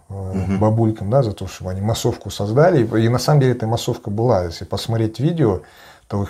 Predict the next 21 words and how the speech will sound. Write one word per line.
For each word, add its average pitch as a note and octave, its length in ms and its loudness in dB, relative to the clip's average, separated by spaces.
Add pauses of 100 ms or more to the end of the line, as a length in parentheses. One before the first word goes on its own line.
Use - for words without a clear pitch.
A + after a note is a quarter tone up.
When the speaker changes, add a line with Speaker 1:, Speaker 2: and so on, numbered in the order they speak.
(120)
Speaker 1:
тех G#2 180 -2
дебатов A2 480 2
там, F#2 320 -4 (260)
э, F#2 40 -6
за G2+ 240 -2
Порошенко C3+ 500 0
очень B2+ 260 0
много B2+ 260 2
людей A2 260 2
пришло. - 300 -12
Но G2+ 100 -4
в A2 80 0
Speaker 2:
Это A2 80 -2
Speaker 1:
итоге C#3+ 220 6
он B2+ 100 2
Speaker 2:
на F#2 80 -2
стадионе, F#2 480 -2
да, E2+ 80 -6
Speaker 1:
на G#2 80 -2
Speaker 2:
ты - 60 -4
Speaker 1:
стадионе. B2 520 0